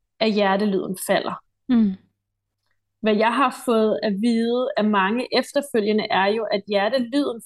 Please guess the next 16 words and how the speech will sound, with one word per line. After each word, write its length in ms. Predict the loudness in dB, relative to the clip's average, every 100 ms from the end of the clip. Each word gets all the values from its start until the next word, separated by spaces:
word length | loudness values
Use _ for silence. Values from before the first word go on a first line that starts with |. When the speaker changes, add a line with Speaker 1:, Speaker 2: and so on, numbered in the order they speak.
| -2
Speaker 1:
falder, 300 | 0 0 -6 -12 _ _ _
når 300 | 0 2 2 2
baby 440 | 0 0 -4 -6 -12 _ _ _ _ _ _ _ _ _ _ _ _ _ _ _ _
kommer 180 | -2 0
ned 220 | 2 0
på 80 | 0 0
bækkenbunden. 520 | 2 2 0 -2 -4 -20 _ _ -2
Speaker 2:
Mm. 180 | 2 2 -2 _ _ _ _ _ _ 0
Speaker 1:
Øhm, 340 | 2 4 2
så 140 | 0 0
det 100 | 2
er 40 |
ikke 200 | 0 0
unaturligt, 600 | 2 2 0 0 0 0
at 120 | -2 -2
hjertelyden 600 | 0 0 0 0 -2